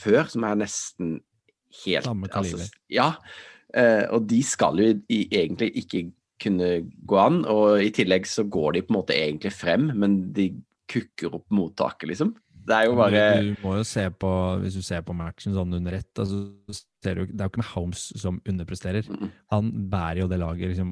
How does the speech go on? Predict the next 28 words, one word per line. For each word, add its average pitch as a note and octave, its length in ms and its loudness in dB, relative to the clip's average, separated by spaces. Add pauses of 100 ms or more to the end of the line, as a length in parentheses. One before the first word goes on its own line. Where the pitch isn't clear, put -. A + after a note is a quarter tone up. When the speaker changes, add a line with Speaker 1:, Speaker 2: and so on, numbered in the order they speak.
Speaker 2:
og G2 160 -4
sørger F#2 480 -2
jo F#2 80 0
for F2 220 -4
at - 80 -10
det F#2+ 80 -2
er F#2 100 -4
liv E2 320 -8
i F#2+ 80 -2
matchen F#2+ 400 -4
ganske G2+ 240 -2
lenge, G#2 480 0
da. A#2+ 60 -2 (800)
Og A#2 140 2
selv G2+ 480 0 (180)
på, G2 160 0 (1040)
helt F2+ 160 -4
på F#2+ 160 -4
slutten, G2 400 -4
kampen F2+ 400 0
er E2+ 160 -2
avgjort, G#2 380 0 (180)
så G2+ 160 0 (580)
tar D#2+ 360 -4
han F2 100 -4
jo G#2 80 2
smeller, G2 640 -2
og F#2+ 80 0